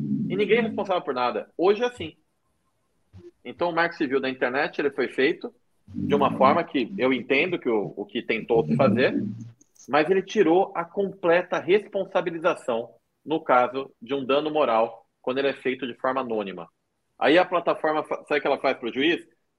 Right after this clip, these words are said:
"Olha, você me desculpa, mas eu não tenho nenhuma responsabilidade sobre nada publicar na minha rede." Aí o juiz fala assim, "Então me acha o usuário."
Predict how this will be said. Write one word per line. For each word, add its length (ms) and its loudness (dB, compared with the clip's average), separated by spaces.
"Olha, 240 0
você 140 -8
me 80 -6
desculpa, 400 -2
mas 320 0
eu 120 -2
não 120 -8
tenho 360 -4
nenhuma 840 0
responsabilidade 840 -2
sobre 180 -4
nada 240 -2
publicar 340 -8
na 80 -6
minha 140 -2
rede." 320 -4
Aí 180 8
o 80 8
juiz 240 4
fala 160 4
assim, 140 0
"Então 320 0
me 160 0
acha 300 6
o 40 4
usuário." 500 6